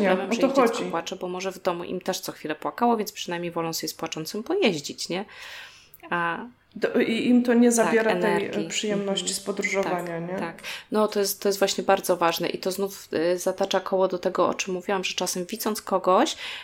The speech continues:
Speaker 1: ten ktoś rzeczywiście dotyka jakiejś naszej potrzeby i wz-, takie mamy wtedy oczekiwania, że może my też właśnie powinniśmy umieć, potrafić, ale nie chodzi o to, żeby się sfrustrować, tylko ewentualnie wyciągnąć z tego informację, to, czego ja pragnę,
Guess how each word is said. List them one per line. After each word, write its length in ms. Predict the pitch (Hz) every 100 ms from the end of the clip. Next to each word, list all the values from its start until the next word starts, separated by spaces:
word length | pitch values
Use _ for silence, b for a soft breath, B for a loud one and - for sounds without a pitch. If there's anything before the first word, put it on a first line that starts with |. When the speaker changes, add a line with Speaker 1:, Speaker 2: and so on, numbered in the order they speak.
| -
Speaker 1:
ten 140 | 196
ktoś 280 | 196 - 202
rzeczywiście 380 | 190 - - 185
dotyka 460 | 180 175 165 -
jakiejś 340 | 160 156 156 -
naszej 260 | 165 -
potrzeby 680 | 175 175 - 170 175 202 311
i 100 | -
wz-, 200 | 170 - _ -
takie 300 | 180 - 180
mamy 320 | 180 180 180
wtedy 300 | - - 170
oczekiwania, 580 | - - - 180 175 170
że 240 | 165 170
może 440 | 175 175 170 170 170
my 100 | 170
też 320 | 170 - - _
właśnie 380 | - 175 - 147 - -
powinniśmy 540 | 170 175 165 - 160
umieć, 440 | - 185 185 180
potrafić, 680 | - 160 175 180 - 185 - B B B B
ale 220 | - 180
nie 140 | 180 196
chodzi 200 | 214 214
o 40 |
to, 120 | 196
żeby 160 | 190 185
się 140 | -
sfrustrować, 960 | 180 - 175 - - 220 190 165 240 247 B B B
tylko 420 | - - 196 180 -
ewentualnie 480 | 190 190 190 196 190
wyciągnąć 540 | 185 185 208 196 185
z 60 | -
tego 160 | 185 185
informację, 540 | 180 185 180 175 -
to, 140 | 185 190
czego 260 | - 190
ja 120 | 185
pragnę, 640 | 175 - 220 220 196 170